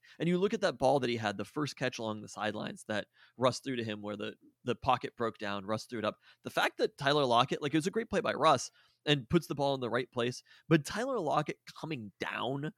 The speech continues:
with some of these catches. I mean, I think about the, the Rams game. I think this was two seasons ago, the Thursday night game against the Rams, where Lockett had that catch in the corner. It's like, he still had to make the catch. It's not just about Russ putting the ball in that place. These are not easy catches to make.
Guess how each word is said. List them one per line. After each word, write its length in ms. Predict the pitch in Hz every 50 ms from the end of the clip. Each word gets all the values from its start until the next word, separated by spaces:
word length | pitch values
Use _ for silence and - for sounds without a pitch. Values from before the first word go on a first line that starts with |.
| _ _ _ -
with 100 | 156 147
some 220 | - - 170 160
of 80 | 160 147
these 180 | 151 135 -
catches. 440 | - - - 131 - - 170 170 -
I 80 | 151 151
mean, 100 | 147 147
I 40 |
think 160 | 143 196 190 -
about 180 | 165 143 -
the, 120 | - 139 127 - 120
the 320 | 127 117 110 110 110 - - _ - _ -
Rams 300 | 123 135 143 165 165 131
game. 160 | - 135 113
I 60 | 110 -
think 160 | - 208 -
this 140 | 349 - -
was 140 | - -
two 240 | - - - 147 131
seasons 420 | - - - 127 120 127 110 - -
ago, 320 | - - - - - 147 _ _ _ - - _ -
the 100 | 127 113
Thursday 380 | - - 151 151 131 120 135
night 180 | 120 117 117 110
game 180 | 113 113 110 107
against 220 | 113 110 - -
the 100 | 107 101
Rams, 460 | 98 104 107 107 104 107 110 - -
where 180 | 104 104 104 -
Lockett 360 | - - 107 104 107 - 107
had 100 | 107 107
that 140 | 110 - -
catch 180 | - 113 -
in 60 | - 104
the 60 | -
corner. 320 | - 113 117 110 104 - _ - - - _
It's 80 | - 147
like, 160 | 147 139 -
he 80 | 196
still 240 | 185 - - 294 302
had 120 | 294 240 151
to 80 | 143
make 340 | 117 110 113 160 196 - -
the 80 | - -
catch. 520 | - 160 165 - - - - - - - _ - - -
It's 160 | 143 139 -
not 220 | 175 240 233 - 147
just 340 | - - 175 165 - -
about 280 | 151 127 131 120 - -
Russ 220 | 123 123 123 - -
putting 280 | - 139 131 127 127
the 80 | 113 113
ball 260 | - 107 113 113 113
in 80 | 113 113
that 160 | - - -
place. 300 | - 110 120 123 - - _ _ - _ -
These 160 | 190 196 165
are 120 | 165 123 135 127 127 135 143
not 280 | 170 156 156 156 - - _ _ -
easy 280 | 139 127 117 113 113 -
catches 340 | - 110 104 - 107 -
to 100 | - 101
make. 320 | 95 104 104 - - _